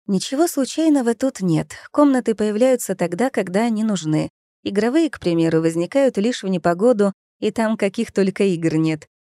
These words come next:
Некоторые бальные залы возникают только когда гостям не хватает праздника.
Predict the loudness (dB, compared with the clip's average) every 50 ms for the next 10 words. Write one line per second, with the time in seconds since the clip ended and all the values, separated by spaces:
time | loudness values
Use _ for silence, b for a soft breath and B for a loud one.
0 | _ _ -4 -4 -2 -2 -2 -2 0 0 2 2 2 4 2 2 2 2 2 0
1 | 0 0 0 0 0 0 2 2 0 0 -2 -4 -4 -2 -2 0 0 0 -2 -2
2 | -6 _ _ _ 0 2 2 2 0 -2 -4 -2 -2 -2 0 0 -2 0 0 -2
3 | -4 -4 -4 -4 -2 -2 -2 -2 -2 0 0 0 0 0 -2 -2 -2 -2 0 0
4 | 0 0 2 0 0 0 -2 -2 -6 -6 -8